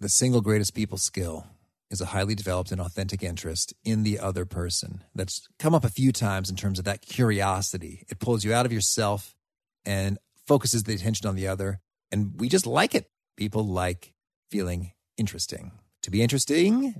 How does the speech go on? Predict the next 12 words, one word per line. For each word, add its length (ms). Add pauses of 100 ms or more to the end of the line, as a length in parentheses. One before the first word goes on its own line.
(100)
be 300
interested, 720
as 160
we 80
heard 240
from 160
Arel 340
Moody 420 (300)
back 360
in 200
episode 520
nineteen. 500